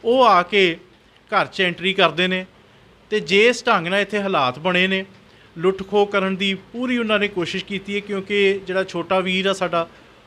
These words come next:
ਉਹ ਕੈਸ਼ ਦਾ ਕੰਮ ਕਰਦਾ, ਉਹਦਾ ਕੈਸ਼ ਦਾ ਬੈਗ ਖੋਹ ਕੇ ਤੇ ਪਿਸਟਲ, ਜਿਹੜੀ ਪਿਸਟਲ ਸੀ, ਹੁਣ ਆ ਨਹੀਂ ਜੀ ਪਤਾ ਉਹ ਅਸਲੀ ਸੀ ਕਿ ਨਕਲੀ ਸੀ, ਪਿਸਟਲ ਸਿਰ 'ਤੇ ਰੱਖ ਕੇ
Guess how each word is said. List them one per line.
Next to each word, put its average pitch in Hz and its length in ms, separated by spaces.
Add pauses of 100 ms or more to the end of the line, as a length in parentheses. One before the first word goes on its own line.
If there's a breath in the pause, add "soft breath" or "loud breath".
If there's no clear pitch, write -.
(140)
ਉਹ 190 140
ਕੈਸ਼ 151 320
ਦਾ 185 100
ਕੰਮ 180 240
ਕਰਦਾ, 185 440 (440 loud breath)
ਉਹਦਾ 202 200
ਕੈਸ਼ 175 360
ਦਾ 180 140
ਬੈਗ 156 420
ਖੋਹ 190 260
ਕੇ 170 240 (760 soft breath)
ਤੇ 180 200
ਪਿਸਟਲ, 180 600 (120)
ਜਿਹੜੀ 185 180
ਪਿਸਟਲ 202 440
ਸੀ, 202 300 (140)
ਹੁਣ 175 160
ਆ 180 160
ਨਹੀਂ 196 120
ਜੀ 202 100
ਪਤਾ 185 240
ਉਹ 190 180
ਅਸਲੀ 175 260
ਸੀ 190 140
ਕਿ 190 120
ਨਕਲੀ 175 360
ਸੀ, 190 220 (360 loud breath)
ਪਿਸਟਲ 202 440
ਸਿਰ 185 200
'ਤੇ 190 200
ਰੱਖ 165 300
ਕੇ 185 240